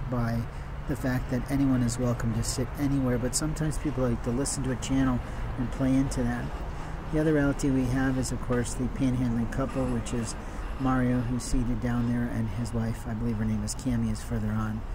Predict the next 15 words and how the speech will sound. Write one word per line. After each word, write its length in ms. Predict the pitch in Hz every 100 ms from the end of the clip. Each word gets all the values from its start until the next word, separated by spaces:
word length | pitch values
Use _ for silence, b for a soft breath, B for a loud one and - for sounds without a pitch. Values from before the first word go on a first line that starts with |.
| B B B
And 80 | 131
I 60 | 131
don't 240 | 147 160
like 160 | 147 135
to 180 | 131 110 -
give 100 | 131
out 140 | 123 117
information 680 | 110 - 123 127 131 135 120
because 260 | 110 135
the 80 | 123
only 140 | 127
people 240 | 123 127 127
watching 400 | 113 120 - 120
my 100 | 113
channel 420 | - 151 151 135